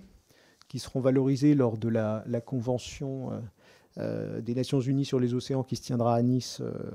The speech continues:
en deux mille vingt-cinq, la préservation de la biodiversité, euh, le soutien aux démarches locales, euh,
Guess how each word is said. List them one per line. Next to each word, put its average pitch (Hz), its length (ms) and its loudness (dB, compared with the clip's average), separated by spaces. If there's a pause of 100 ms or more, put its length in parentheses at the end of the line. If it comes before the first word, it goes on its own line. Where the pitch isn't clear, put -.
(300)
en 120 80 -6
deux 117 100 -4
mille 120 160 -4
vingt-cinq, 185 520 2
la 143 100 6
préservation 147 480 4
de 143 40 4
la 135 60 8
biodiversité, 131 1000 2
euh, 117 100 0
le 120 140 -6
soutien 139 480 -8
aux 123 120 -4
démarches 127 360 -4
locales, 131 560 -4 (560)
euh, 104 340 -4